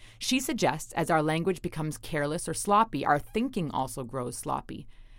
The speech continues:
It's not just that four-letter words are offensive, it's that they obliterate a whole spectrum of experience. Christians profess allegiance to the living word and believe in the power of the written word, which teaches that it is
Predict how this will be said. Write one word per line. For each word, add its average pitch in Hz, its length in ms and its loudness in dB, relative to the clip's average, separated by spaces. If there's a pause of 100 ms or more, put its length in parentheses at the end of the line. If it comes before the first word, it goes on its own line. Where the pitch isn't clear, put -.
(240)
It's - 140 2
not 254 300 8
just 202 280 4
that 180 140 2
four-letter 160 420 4
words 151 340 2
are 135 80 0
offensive, 226 540 2
it's 127 100 -2
that 135 140 -2
they 151 100 0
obliterate 147 720 0
a 143 60 -2
whole 139 200 -4
spectrum - 680 -4
of 123 140 -8
experience. - 760 -4 (760)
Christians 269 460 0
profess 185 480 2
allegiance 156 500 0
to - 100 -12
the 156 100 0
living 156 400 0
word 123 300 -6 (360)
and 175 140 6
believe 190 400 4
in 214 80 4
the 190 80 2
power 160 340 2
of 127 140 0
the 143 80 0
written 135 360 0
word, 117 300 -8 (220)
which 175 220 2
teaches 208 400 0
that 156 120 -2
it 143 120 0
is 151 100 0